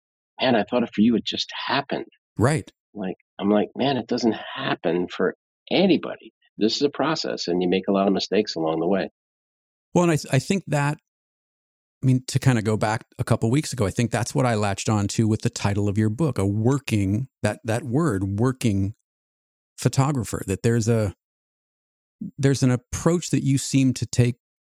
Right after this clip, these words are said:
Speaker 2: to making pictures that's, that's more rooted in apprenticeship and working this skill,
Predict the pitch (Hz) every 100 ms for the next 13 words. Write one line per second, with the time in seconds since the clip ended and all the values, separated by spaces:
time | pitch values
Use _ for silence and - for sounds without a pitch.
0 | _ - 120 113 110 107 - 139 - 117
1 | 101 - 110 - - - 147 120 - 117
2 | 117 117 113 127 135 147 151 147 127 _
3 | _ _ _ _ 123 110 123 127 117 110
4 | - 120 110 107 107 101 - _ _ _
5 | _ 143 - - 135 123 120 - - 110
6 | - 113 110 117 156 165 135 117 113 -
7 | - - 143 113 92 98